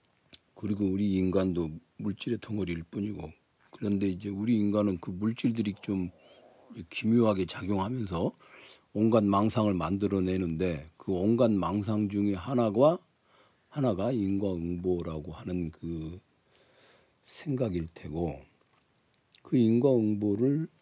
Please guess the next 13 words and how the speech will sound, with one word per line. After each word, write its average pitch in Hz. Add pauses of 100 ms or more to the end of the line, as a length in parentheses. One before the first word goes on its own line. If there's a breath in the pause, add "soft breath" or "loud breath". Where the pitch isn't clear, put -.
(760 soft breath)
시행하는 131
주체가 113
있어야 101
되겠다라는 98
망상을 107
거기에 92
덧붙여서 87 (800 loud breath)
신, -
신이라고 123
하는 85
존재가 90
필요하지 113
않겠나? 92